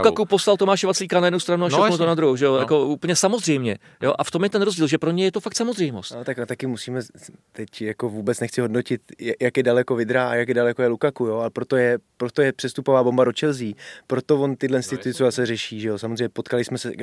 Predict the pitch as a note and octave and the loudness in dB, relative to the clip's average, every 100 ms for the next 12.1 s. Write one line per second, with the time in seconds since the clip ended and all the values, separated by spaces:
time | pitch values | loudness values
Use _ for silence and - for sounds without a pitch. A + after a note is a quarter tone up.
0 | - A2+ - C3+ C3 B2+ A2 G2+ A2 A2+ | -12 -16 -8 -8 -8 -8 -6 -4 -2 -4
1 | - - - C#3+ C#3+ D#3+ D3+ E3 D#3 D3 | -6 -18 -4 0 2 2 4 2 4 2
2 | D3+ C#3+ D3 C#3+ C#3 D3 D3+ B2 B2 D3 | 2 0 2 2 2 0 -2 2 2 2
3 | E3 E3 C3+ B2+ A#2 B2+ C3+ C#3 D#3 D#3+ | 0 0 -2 0 2 2 0 0 0 0
4 | - - - C3 - D3+ D3+ C#3+ C#3+ D3 | -4 -18 -2 0 4 4 4 0 0 0
5 | C3+ C#3 - C3+ B2 C3+ B2 - B2+ - | 0 -2 -4 -4 -2 -2 -2 -6 -6 -4
6 | A#2 G2+ - _ _ - - C3+ C#3 C#3+ | -4 -6 -10 _ _ -20 -4 2 4 4
7 | D3 D3 C#3+ D3+ C#3+ C#3 C#3+ C#3 - - | 4 4 4 4 2 4 2 2 -2 -2
8 | C#3 A#2+ C3 C3+ C3+ C#3 C3 C3+ C3 - | -2 0 0 0 0 0 2 0 -2 -8
9 | - - C3+ - - - - - - - | -20 -4 0 2 0 0 -2 -2 -4 -6
10 | - - - - C3 C3 B2+ B2+ B2+ C#3 | -10 -10 -8 -4 -2 -2 -2 -2 0 0
11 | C#3 C3 C3 D3 C3 C3 B2+ D3 D#3 E3 | 0 -2 -4 -4 -4 -4 -4 -4 -4 -6
12 | A2+ | -12